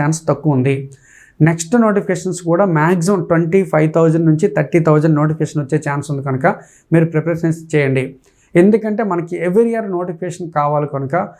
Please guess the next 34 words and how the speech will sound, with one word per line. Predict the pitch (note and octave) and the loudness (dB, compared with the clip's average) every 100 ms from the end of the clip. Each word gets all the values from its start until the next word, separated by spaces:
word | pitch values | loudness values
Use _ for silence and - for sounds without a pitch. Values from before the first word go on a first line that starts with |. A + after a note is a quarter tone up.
| _ _ D3 | _ _ 0
every | F3 | 2
year | F#3 F3+ | 2 2
క్యాలెండర్ | D#3+ D3 F3 F3+ D#3 | 0 0 0 0 0
వేస్తున్నాడు | D3+ D#3 E3 C#3 | -2 -2 -4 -2
కనుక, | C#3 C3+ - - _ _ _ - | -4 -2 -4 -4 _ _ _ 0
ఈ | F#3+ G#3+ F3+ - E3+ E3 - | 4 4 2 -4 -8 -10 2
పోస్టులు | E3+ A3 G#3+ F#3+ | 2 2 0 -4
ఏవైతే | F#3 F3+ | -4 -4
ఉన్నాయో | E3+ E3+ D3+ | -2 -2 0
వాటిని | C#3+ C#3+ D3+ | -2 -2 -6
పెంచకుండా | - D3+ D#3+ E3+ E3 F#3 | -2 -2 -2 -2 -2 -2
స్ప్లిట్టింగ్ | - F3+ E3 B3 A#3 D#3+ | -2 -4 0 2 4 2
చేస్తూ | D3+ D3+ G#3+ C#4+ - _ _ _ | 0 2 2 2 -6 _ _ _
అలా | D#3 F3 | 0 2
ముందుకు | D#3 D#3+ - | 2 0 0
వెళ్ళడం | D#3+ D3+ D#3 | -2 0 0
అయితే | D3+ | -2
జరుగుతుంది. | D3+ C3+ C3+ C3 C3 C3 - _ - | -4 -4 -4 -4 -4 -6 -14 _ 0
కనుక | F3 F#3 | 0 4
ఎవరు | F#3 C#3 D3+ G3 A3 A3 | 2 2 0 2 2 2
కూడా | G#3+ F#3+ G#3 A3 A3 _ _ | -4 -2 -2 -4 -10 _ _
ఈ | E3 F3 E3+ | -2 0 4
నోటిఫికేషన్స్ | D#3+ F3 E3 F3 E3 F3 D#3+ | 4 4 0 -2 -2 -4 -4
కోసం | E3 D3 - D3+ | -2 -2 2 2
కానీ | C#3+ D3+ D#3+ - - - | 4 4 2 -2 -16 -2
ఫిజికల్ | D#3 D#3+ F#3 | 2 4 4
ఈవెంట్స్ | E3 D#3 D#3 | 6 4 2
కోసం | - D3+ D3+ | 0 0 0
కానీ | C#3+ C#3+ D3 | 0 0 2
ఎవరు | C3+ D3+ E3 | 2 2 0
కంగారు | D3 C3+ D3+ D3+ | 0 0 2 0
పడకండి, | C#3+ C#3 D3 G3+ | -4 -4 -6 -4
ఖచ్చితంగా | D3+ - - E3+ D#3+ | -4 -4 0 2 2
జరుగుతాయి. | C3 C#3 D#3+ E3 F#3+ | 2 4 4 4 0